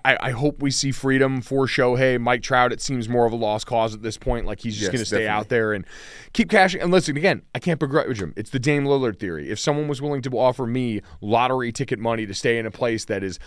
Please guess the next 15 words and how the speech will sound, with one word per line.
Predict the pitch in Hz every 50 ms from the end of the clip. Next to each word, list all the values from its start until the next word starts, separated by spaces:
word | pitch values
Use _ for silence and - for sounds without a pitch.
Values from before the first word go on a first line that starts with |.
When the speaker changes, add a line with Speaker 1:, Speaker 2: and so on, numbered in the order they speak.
| - - - _ -
Speaker 1:
on | 123 131 135 147
the | 143 135
left | 127 135 127 - -
coast, | - - 123 120 120 113 113 - -
where | 110 107 98 92
I | 92
can | - 107 92 90
live | 98 113 117 120
in | 127
a | 120
nice | 117 117 113 113 113 - -
area, | 113 110 110 107 107 107 107 107 107 104 104 98 - - - -
enjoy | - 104 107 98 107 117 117 120 120
good | 113 107 123 120 113
weather, | 104 107 104 101 98 107 104 101 98